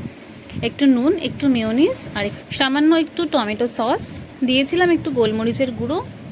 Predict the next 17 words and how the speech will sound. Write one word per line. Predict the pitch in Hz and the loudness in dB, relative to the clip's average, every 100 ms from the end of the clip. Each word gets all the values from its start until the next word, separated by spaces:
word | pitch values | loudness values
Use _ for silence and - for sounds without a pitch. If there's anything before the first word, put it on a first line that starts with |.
| - | -6
সামান্য | 262 269 359 381 | -2 0 2 0
একটু | - 277 233 | 0 0 0
নুন | 208 185 202 - - - - - - - 240 | -2 -6 -8 -12 -12 -14 -14 -14 -10 -6 0
দিয়ে | 320 | 0
ভালো | 392 247 233 302 | 0 0 0 0
করে | 277 311 359 | 0 -2 -2
চিকেনটাকে | 247 247 240 254 254 523 - - - 247 | -6 -4 -4 -4 -4 -6 -6 -14 -4 0
ম্যারিনেট | 220 214 240 240 | 0 0 -2 -4
করে | 320 320 | -4 -4
রেখে | 190 208 | -4 -6
দিয়েছিলাম। | 190 180 - 185 208 - - | -6 -6 -8 -8 -8 -10 -4
আর | 240 | -2
এখানে | 262 294 330 | 0 4 6
নিয়ে | 320 285 | 6 4
নিয়েছি | 226 208 - 311 - - - - - - | 2 -4 -8 -12 -14 -16 -18 -20 -12 -2
ব্রাউন | 247 240 247 233 | 0 2 0 -2
ব্রেড। | 196 180 | -2 -4